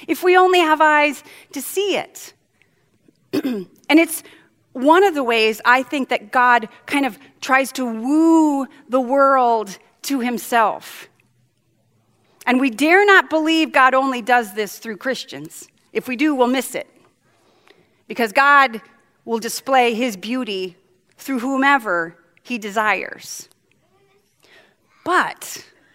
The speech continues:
the difference between a watching world,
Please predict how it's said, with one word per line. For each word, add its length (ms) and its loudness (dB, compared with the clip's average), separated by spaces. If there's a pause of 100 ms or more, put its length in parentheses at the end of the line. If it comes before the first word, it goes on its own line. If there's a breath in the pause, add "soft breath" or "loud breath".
(720 loud breath)
the 100 -2
difference 640 -2
between 560 -2
a 80 2
watching 720 0
world, 840 -2